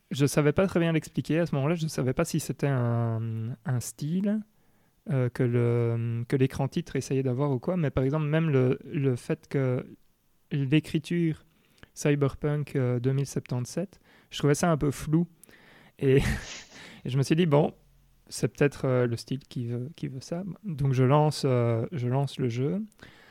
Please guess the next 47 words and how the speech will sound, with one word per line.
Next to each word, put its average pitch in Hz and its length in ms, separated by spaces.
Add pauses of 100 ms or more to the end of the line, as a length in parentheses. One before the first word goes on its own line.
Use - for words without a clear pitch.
(440)
Bon, 120 160
bref, 117 300
pendant 120 240
les, 117 260
la, 123 340
la 123 140
première 135 300
cinématique, 127 580
ça, 123 320
ça 127 200
laguait 127 300
déjà 123 240
un 117 140
peu 127 240
chez - 220
moi. 131 260
Donc 139 220
je - 40
suis 151 120
sur, 139 200
euh, 127 200
P - 100
S 131 160
quatre, - 340
euh, 117 200
Slim, 147 420 (460)
euh, 117 200
pour, 127 340
euh, 127 40 (580)
pour 123 200
donner, 139 320
euh, 123 180 (300)
le 147 160
contexte. - 760
Et 190 440
qu'est-ce 175 240
que 156 100
je 135 80
voulais 131 240
dire ? 165 540
Ouais, 147 260
en 139 140
fait, 160 200 (140)
allez, 135 400
j'avais, 143 320
j'avais 135 220
entendu 143 580